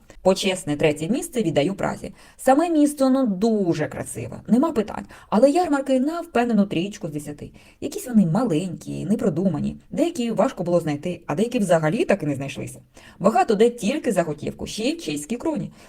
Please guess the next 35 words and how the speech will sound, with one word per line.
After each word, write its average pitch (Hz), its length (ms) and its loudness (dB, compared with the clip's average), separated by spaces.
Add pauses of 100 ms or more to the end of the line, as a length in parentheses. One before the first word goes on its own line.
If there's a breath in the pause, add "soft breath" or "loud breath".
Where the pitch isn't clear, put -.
(160 loud breath)
Це 302 200 -4
мене 269 200 2
особливо 180 460 2
вибішувало, 147 580 -2
тому 226 300 0
міняйте 190 340 0
готівку 151 340 -4
заздалегідь. 139 520 -6 (160)
А 180 80 -4 (140)
ці 302 140 -2
натовпи 233 480 4
у 185 60 8
вузеньких 190 460 2
празьких 156 400 2
вуличках. 143 500 -6 (260 loud breath)
Те 156 140 6
ще 147 140 -6
задоволення. 135 480 0 (280 soft breath)
Так 285 180 0
би 330 80 0
нічого, 339 600 0
але 180 180 2
буває, 269 320 4
пхаєшся 196 600 2
на 160 120 -2
ту - 240 2
анонсовану 160 540 0
ярмарку, 147 500 0
а 160 100 -2
там 233 300 -4
усього 302 300 2
два 202 160 4
кіоски 226 380 0
з 247 60 -4
генераторами. 180 540 0